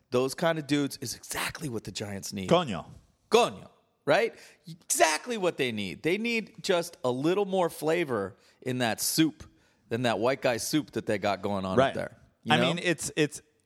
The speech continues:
Speaker 2: you know, obviously he's been out with, with injuries, and he's
Speaker 1: Right.
Speaker 2: also got a little, but that's exactly what Cespedes did for the Mets in twenty fifteen.
Speaker 1: Yeah, exactly.
Speaker 2: He's like, "Hola.
Speaker 1: Yeah. <laughs>
Speaker 2: I'm here to take you to the
Speaker 1: I'm
Speaker 2: World
Speaker 1: El
Speaker 2: Series."
Speaker 1: Caballero.
Speaker 2: Yeah.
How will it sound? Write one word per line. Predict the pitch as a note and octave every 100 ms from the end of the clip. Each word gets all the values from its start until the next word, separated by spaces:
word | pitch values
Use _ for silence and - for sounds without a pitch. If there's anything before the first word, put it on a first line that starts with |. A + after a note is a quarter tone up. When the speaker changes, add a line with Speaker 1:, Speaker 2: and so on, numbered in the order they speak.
| -
Speaker 2:
you | C#3+
know, | C3 A2 F#2
obviously | A#2+ B2+ - B2+ A#2+
he's | A#2 A2
been | - G#2
out | A2 A2+ - - -
with, | G2 - -
with | G2 G#2
injuries, | G#2+ G2 G2+ G2+ E2+
and | F#2
he's | F#2+ G2
Speaker 1:
Right. | F#2+
Speaker 2:
also | G2 G#2 F#2+
got | G2
a | F#2+
little, | G2
but | - G#2 G2+ - - -
that's | A#2+ B2
exactly | A2 A#2 C3+ C#3
what | B2+ -
Cespedes | B2 A2 A2+ G2+
did | - G2 F#2+ -
for | G#2
the |
Mets | F#2+ F#2+ F#2
in | F#2
twenty | G2 F2
fifteen. | F#2 F2 F2+
Speaker 1:
Yeah, | G2+ G2+
exactly. | A#2 G#2+ F#2 F2+ F#2 -
Speaker 2:
He's | A2+ A2
like, | G2+ F2+ _ _ -
"Hola. | C3+ A2 E2+ D#2+ _ _ -
Speaker 1:
Yeah. | B2 F3 C3+ - C3+ G2+
<laughs> | -
Speaker 2:
I'm | G#2+ G#2+
here | B2+
to | A#2+ A#2+
take | C3 A2
you | G#2+
to | B2+
the |
Speaker 1:
I'm | C#3+
Speaker 2:
World | A2+ G2+
Speaker 1:
El | B2
Speaker 2:
Series." | A2 F2
Speaker 1:
Caballero. | D3+ C3+ B2 C#3 C#3+ G2 - _
Speaker 2:
Yeah. | B2+